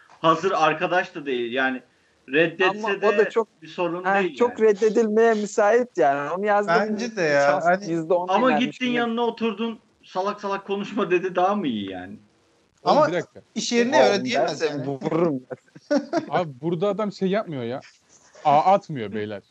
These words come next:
Speaker 4: Magnetlik yapmıyor yani. Merhaba falan yazsın. Böyle saatini göstererek böyle yandan böyle. O zaman tamam sosyal medyadan merhaba yaz da. Adam diyor ki beğendim falan filan yani.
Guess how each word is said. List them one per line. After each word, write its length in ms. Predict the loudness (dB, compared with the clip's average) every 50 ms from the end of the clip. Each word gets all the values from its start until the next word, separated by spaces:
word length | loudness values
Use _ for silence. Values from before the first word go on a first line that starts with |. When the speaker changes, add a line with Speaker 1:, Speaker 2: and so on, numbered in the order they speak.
| _ _ _ _ _ _ _ _ _
Speaker 4:
Magnetlik 640 | -8 -2 -2 -2 -2 -4 -12 -12 -10 -12 -12 -4 -4
yapmıyor 340 | -4 -4 -4 -6 -10 -10 -10
yani. 320 | -10 -10 -12 -14 -16 -20 -20 _ _ _ -20 -20 -16 -16 -14 -14 -10 -6
Merhaba 300 | -4 -4 -2 -2 -4 -4
falan 220 | -6 -4 -6 -6 -6
yazsın. 440 | -6 -8 -10 -12 _ -18 -18 -12
Böyle 160 | -10 -10 -10 -10
saatini 440 | -4 -2 -2 -2 -2 -6 -12 -10
göstererek 600 | -8 -8 -8 -8 -8 -6 -4 -4 -4 -4 -6 -6
böyle 180 | -8 -8 -6 -6
yandan 400 | -6 -8 -8 -8 -10 -10 -10 -10
böyle. 220 | -10 -10 -12 -12 -16 -20 _ _ _ _ _ _ _ _ _ _ _ _ _ -8
O 120 | -4 -2
zaman 200 | 2 2 2 2 4
tamam 220 | 4 2 2 2
sosyal 320 | 0 0 0 2 2 0 2
medyadan 380 | 0 -2 -2 -2 -2 -2 -2
merhaba 320 | -2 -2 -2 0 0 -2 -2
yaz 240 | -4 -4 -8 -10
da. 120 | -12 -14 -14 _ _ _ _ _ _ _ _ _ _ -6
Adam 300 | -4 -2 -2 -4 -4 -6
diyor 160 | -6 -6 -6
ki 180 | -8 -10 -12 -12 -14 _ _ _ _ _ -2
beğendim 520 | 0 0 0 0 -2 -4 -6 -8 -10 -10 _ _ _ _ _ _ _ _ -10
falan 240 | -6 -6 -4 -4 -6
filan 220 | -6 -6 -6 -4
yani. 320 | -4 -4 -6 -8 -10 -14